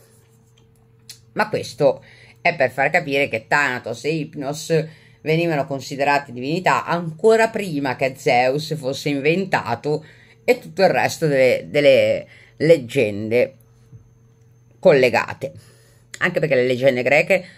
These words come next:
sono tutte collegate, è la storia di un'immensa famiglia, per quello dicevo, fa una pipa a Santa Barbara, Beautiful e Dallas messi insieme. Mm.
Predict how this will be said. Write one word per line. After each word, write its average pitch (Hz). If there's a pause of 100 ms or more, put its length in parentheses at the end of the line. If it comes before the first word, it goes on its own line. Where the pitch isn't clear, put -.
(140)
sono 123
tutte 185
collegate, 71
è 76
la 117
storia 175
di 160
un'immensa 139
famiglia, 127
per 113
quello 143
dicevo, 113
fa -
una 120
pipa 123
a 120
Santa 131
Barbara, 117
Beautiful 156
e 120
Dallas 156
messi 139
insieme. 120 (1000)
Mm. 247